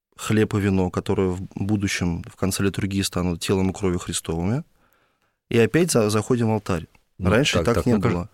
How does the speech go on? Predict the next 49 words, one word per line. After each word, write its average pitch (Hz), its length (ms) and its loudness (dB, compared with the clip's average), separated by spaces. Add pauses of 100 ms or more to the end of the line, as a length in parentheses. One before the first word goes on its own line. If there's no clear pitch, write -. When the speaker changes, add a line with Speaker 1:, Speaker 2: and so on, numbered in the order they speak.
(160)
Speaker 2:
а. - 220 -10
Speaker 1:
Раньше 107 280 2
так 127 220 -2
не 156 100 2
было. 95 320 -2
Speaker 2:
А, 107 220 4
то 110 100 0
есть - 140 2
это 131 160 2
на 123 120 4
каждой 98 320 4
литургии 98 380 0
вот 80 180 -4
это 80 140 -6
вот 69 160 -8
происходит? - 640 -8 (160)
Speaker 1:
Да, 104 260 4
сейчас 127 320 0
это 127 180 -4
на 107 100 2
Speaker 2:
Да, 92 60 -4
Speaker 1:
каждой 85 180 2
Speaker 2:
да, 92 80 0
Speaker 1:
литургии 95 200 0
Speaker 2:
да, 104 40 0
да, - 20 -2
да. - 20 -6
Speaker 1:
происходит. 95 440 0
Но 98 80 0
раньше 147 320 2
это 107 160 -2
было, 135 340 2 (500)
э, 98 160 0
совсем 113 320 0
по-другому. 104 720 0 (100)
Э, 82 760 -2 (580)
жертвенник, 104 760 0 (160)
который 98 300 -4
сейчас - 280 -2
в - 20 0
алтаре 98 260 0
находился, 101 520 0
вообще 92 200 -4
в 101 60 -4
дру-, 95 160 0
в 92 60 -6
другом 101 280 2
Speaker 2:
Мгм. 104 80 2
Speaker 1:
здании, 98 460 0